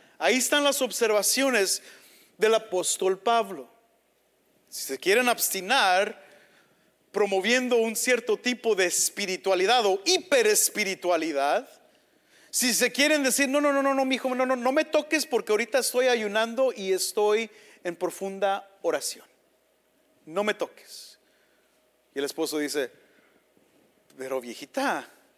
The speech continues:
ya han sido como nueve meses.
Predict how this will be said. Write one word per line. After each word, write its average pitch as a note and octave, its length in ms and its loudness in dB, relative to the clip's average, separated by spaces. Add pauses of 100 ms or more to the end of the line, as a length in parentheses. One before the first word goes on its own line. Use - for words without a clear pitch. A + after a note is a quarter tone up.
(720)
ya D3 140 -8
han F#3 100 -8
sido A3+ 360 -2
como C#3 360 -6 (320)
nueve F3 300 2
meses. F#4 720 -2